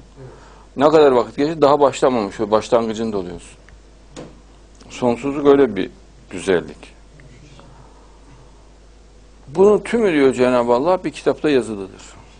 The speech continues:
Kaderde belli. Şimdi mesela demin ahir zaman konunu anlatıyorlar. Orada bu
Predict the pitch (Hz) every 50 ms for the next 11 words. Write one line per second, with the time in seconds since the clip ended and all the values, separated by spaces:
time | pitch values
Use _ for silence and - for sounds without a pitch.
0 | - - - - - - - - - 110 107 110 104 101 107 104 95 98 95 90
1 | 95 - - - - - - - - - - - - - 123 120 113 107 117 117
2 | 120 120 120 120 120 120 120 117 117 117 113 107 113 113 117 120 113 117 113 -
3 | - - - - - - - - - - - - - - - - - - - -
4 | - 117 113 110 110 104 101 98 92 87 101 110 131 143 139 131 113 113 110 110
5 | 113 120 117 117 117 - - - - - - - - - - - - - - -
6 | - - - - - - - - - - - - - 120 123 127